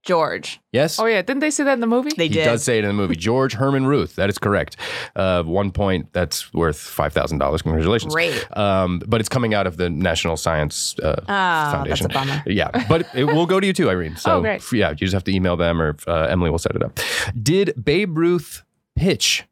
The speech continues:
Speaker 1: Only when he was playing in a conference where he had to.
Speaker 2: Whoa, whoa. This sounds like you know a lot about baseball.
Speaker 3: I'm just gonna go with no.
Speaker 2: Okay. I did not think he pitched because from the little that I know, it seems like most pitchers don't hit well,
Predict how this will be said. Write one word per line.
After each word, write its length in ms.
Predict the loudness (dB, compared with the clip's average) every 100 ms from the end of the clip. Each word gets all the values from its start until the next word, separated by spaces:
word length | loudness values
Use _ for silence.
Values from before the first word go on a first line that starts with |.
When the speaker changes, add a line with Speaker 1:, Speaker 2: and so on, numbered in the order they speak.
| _ _ -4
Speaker 1:
Only 320 | 0 2 2
when 220 | 2 2 2
he 240 | 0 -2 -8 _ -6
was 140 | -6
playing 540 | -2 -2 0 2 2
in 200 | 2 2
a 140 | 0 -2 _ _
conference 720 | -2 0 0 -2 -2 -2 -2 -2
where 120 | 0
he 160 | 0 0
had 260 | 0 -2 0
to. 280 | 0 0 -4 -8 -2
Speaker 2:
Whoa, 140 | -2
whoa. 420 | 0 -2 -2 -6 -4
This 140 | -2
sounds 180 | 0 0
like 100 | 0
you 80 | 0
know 160 | 0 2
a 20 |
lot 160 | 0
about 220 | 0 -2 -2
baseball. 300 | -2 0 0
Speaker 3:
I'm 80 |
just 120 | 0 0
gonna 160 | 0
go 160 | 2 2
with 200 | 0 -2
no. 420 | -2 -2 -2 -8 _ _ -4
Speaker 2:
Okay. 300 | 0 0 -2 _ _ 0
I 180 | 0
did 140 | 2 2
not 200 | 2 2
think 320 | -2 -2 -6 _
he 260 | -2 0 0
pitched 540 | 2 0 0 -4 -4
because 360 | -2 2 0 -2
from 220 | -4 0
the 80 | 2
little 220 | 2 2
that 120 | 2
I 120 | 2
know, 200 | 2 2 0
it 100 | 0
seems 200 | 0 0
like 200 | 0 0
most 240 | -2 -2
pitchers 280 | -2 0 0
don't 240 | 0 0
hit 280 | 0 0 0
well, 480 | -2 0 0 0 -2